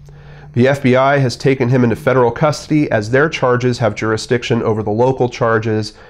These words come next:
and he's now awaiting a series of upcoming court dates.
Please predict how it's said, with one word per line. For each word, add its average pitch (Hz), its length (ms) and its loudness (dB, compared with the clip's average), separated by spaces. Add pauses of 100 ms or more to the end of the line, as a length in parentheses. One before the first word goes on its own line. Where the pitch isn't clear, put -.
(140)
and 104 140 -8
he's 117 240 -2
now 113 280 2
awaiting 107 480 0
a 101 120 -6
series 107 640 -2
of 101 200 -4
upcoming 98 460 -6
court 110 320 -2
dates. 92 460 -8